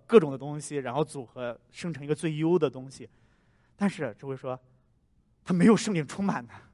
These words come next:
弟兄姊妹，我们生活的科技可能是，是不断在进步的。我们基督徒的生活，这个，这个是好的，这种科技会改变我们的生活，改变这个我们的工作、生活的形态。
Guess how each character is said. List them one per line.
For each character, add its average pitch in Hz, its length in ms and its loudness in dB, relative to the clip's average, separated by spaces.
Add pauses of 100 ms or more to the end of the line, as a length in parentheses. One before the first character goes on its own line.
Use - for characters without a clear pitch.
(3750)
弟 202 120 0
兄 185 100 4
姊 139 140 -6
妹， 135 240 -2
我 165 160 2
们 214 260 2
生 262 240 2
活 180 80 4
的 - 100 4
科 - 240 4
技 180 320 6
可 - 220 -10
能 135 180 -4
是， 160 240 2
是 165 240 -6
不 143 200 -14
断 156 200 4
在 143 160 -2
进 135 280 -10
步 120 200 -16
的。 - 220 -18 (380)
我 180 80 0
们 180 120 2
基 202 160 -2
督 202 60 2
徒 170 100 -2
的 151 80 4
生 175 200 -2
活， 151 100 2
这 254 160 0
个， 226 60 -4
这 311 120 0
个 220 80 8
是 269 140 0
好 101 320 0
的， 123 160 -12
这 185 180 -4
种 147 280 -2
科 196 200 0
技 175 160 2
会 160 200 0
改 143 180 2
变 160 160 4
我 143 60 0
们 127 100 -8
的 120 80 -10
生 139 240 -14
活， 120 320 -8 (380)
改 135 160 0
变 165 200 4
这 156 160 -2
个 131 220 0
我 131 140 0
们 117 180 -10
的 139 140 2
工 180 600 -4
作、 165 240 4
生 175 280 -6
活 143 120 -2
的 143 120 -4
形 127 260 -14
态。 143 220 -4